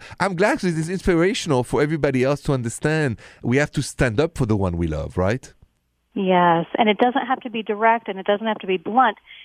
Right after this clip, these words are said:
Speaker 2: He, my husband never even told me he made that call. He went, you know what I mean, and took care of it. It just
Speaker 1: I
Speaker 2: meant
Speaker 1: love
Speaker 2: so much to me.
Speaker 1: I understand, and I love it. And your husband, you know, did the right thing.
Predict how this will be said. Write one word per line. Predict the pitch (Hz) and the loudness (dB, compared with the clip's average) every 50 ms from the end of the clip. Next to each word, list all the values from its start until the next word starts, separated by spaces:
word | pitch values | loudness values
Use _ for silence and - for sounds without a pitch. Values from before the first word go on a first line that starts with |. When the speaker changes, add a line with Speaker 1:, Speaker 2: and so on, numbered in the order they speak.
| - _ _ | -20 _ _
Speaker 2:
He, | - 262 | -8 -4
my | - 226 226 | -2 0 0
husband | 233 233 302 302 294 269 254 | 2 2 2 0 0 0 2
never | 269 269 269 | 2 2 2
even | 277 262 240 226 226 | 0 -4 -4 -4 -6
told | - - - 262 269 269 | -4 0 0 0 0 0
me | 262 240 | -4 -4
he | 202 247 240 | -4 -4 -4
made | 233 233 240 254 311 277 | -2 -2 -2 -2 -2 0
that | 226 208 - - | 0 0 0 0
call. | - - 196 170 170 | 0 2 2 2 2
He | 190 - 220 202 | 0 -4 -10 -12
went, | 202 214 233 247 269 262 240 - _ | -8 -4 0 0 2 0 0 -4 _
you | - 240 233 220 | -6 -2 0 2
know | 226 233 | 2 2
what | 233 233 | 2 2
I | 233 | 0
mean, | 226 233 240 | 0 -2 -2
and | 226 202 190 - | -2 -4 -2 -2
took | - 247 - _ - - - | -2 -2 -2 _ -6 -8 -2
care | - 285 302 349 | 0 2 2 2
of | 339 233 | 2 4
it. | 190 185 180 190 - - - - - - - _ _ _ _ _ - | 4 4 4 4 2 -2 -8 -20 -20 -20 -20 _ _ _ _ _ 0
It | 254 262 - | 0 2 4
just | 285 285 247 | 4 2 2
Speaker 1:
I | - - | 2 2
Speaker 2:
meant | 226 214 | 2 2
Speaker 1:
love | 92 92 85 - | 2 2 0 -2
Speaker 2:
so | - | -4
much | 196 185 180 - _ _ _ | -6 -6 -6 -8 _ _ _
to | - | -12
me. | 185 175 170 170 170 165 - _ _ _ _ _ _ - | -8 -8 -6 -6 -8 -12 -16 _ _ _ _ _ _ -4
Speaker 1:
I | - 95 98 | -2 0 0
understand, | 95 98 95 87 92 - - 107 101 104 113 127 - - | 0 0 -2 -2 -4 -2 0 0 0 0 0 -2 -4 -4
and | 90 90 87 | -2 0 0
I | 85 | 0
love | 87 85 90 82 | 0 0 0 0
it. | 85 80 - - - | -2 -4 -6 -6 -4
And | - 104 95 - - | -4 -4 -4 -4 -4
your | 98 95 | -2 0
husband, | 92 107 110 104 92 101 95 90 78 - | 0 0 0 0 0 -2 -4 -4 -6 -6
you | 92 | -4
know, | 92 90 | -2 -2
did | 85 78 104 95 85 | -2 -2 -2 -2 0
the | 92 92 | 0 0
right | 92 90 95 98 95 - - | 0 0 0 0 -2 -2 -4
thing. | - 87 82 78 76 | -4 -4 -4 -4 -6